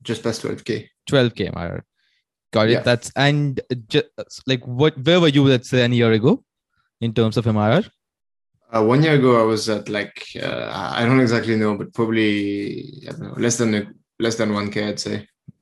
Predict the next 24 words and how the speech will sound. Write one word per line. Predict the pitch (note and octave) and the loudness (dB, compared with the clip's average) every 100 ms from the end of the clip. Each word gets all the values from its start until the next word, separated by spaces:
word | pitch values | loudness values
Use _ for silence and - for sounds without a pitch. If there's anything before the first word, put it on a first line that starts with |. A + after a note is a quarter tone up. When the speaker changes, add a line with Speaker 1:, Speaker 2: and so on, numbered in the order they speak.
| _ | _
Speaker 2:
Got | - F2+ | -2 -2
Speaker 1:
In | |
Speaker 2:
it. | F#2 | -2
Speaker 1:
September, | A#2 A2+ A2 G#2 | -2 0 0 0
yeah, | G2+ | -2
probably, | A#2 A2+ A2 G#2+ | -4 -4 -2 -4
like, | G#2 | -4
one | G2 G2 | -10 -8
K | G2+ | -8
or | G#2+ | -8
something. | G#2 G#2 G#2+ G#2 _ - | -10 -12 -14 -14 _ -12
Speaker 2:
That's | G#2 A2 A2 - | -6 -2 -2 -4
pretty | - G#2 A2 | -4 -2 -2
amazing | G#2+ G2+ G2+ G#2+ | -4 -6 -6 -4
growth. | G2 G#2 | 0 0
So | - | 0
let's, | B2 C#3 - | 0 0 0
let's | D3+ D#3 - | -2 -2 0
deep | E3 C#3 | 0 2
dive | D3 D#3 | 4 4
into | D#3 C#3+ | 4 2
this | B2+ B2 | 2 2
growth. | A2+ G#2 | 0 0
So | A2 | -2